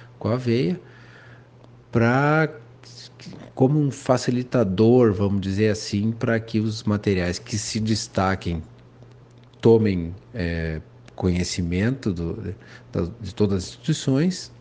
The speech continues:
e pro momento que esse material for registrado, de, pra, um facilitador pra registrar esse, essas linhagens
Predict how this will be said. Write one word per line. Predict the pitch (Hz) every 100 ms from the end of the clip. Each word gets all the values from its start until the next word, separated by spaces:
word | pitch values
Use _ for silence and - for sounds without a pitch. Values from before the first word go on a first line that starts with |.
| -
e | 151
pro | 147 151
momento | 147 127 127 120
que | 117 120
esse | 110 -
material | 110 101 104 98
for | 95 110
registrado, | 101 98 98 95 - 90 92 85 80 - - - - - - - -
de, | -
pra, | 80 - 87 -
um | 95
facilitador | - 101 - 113 113 107 90 101 120
pra | - 120
registrar | 110 107 110 - 90 90 95
esse, | 92 - - 101 98 98 98 95 92 90 -
essas | 85 82 - 92 82 - -
linhagens | 90 90 82 87 92 87 95 98 98 -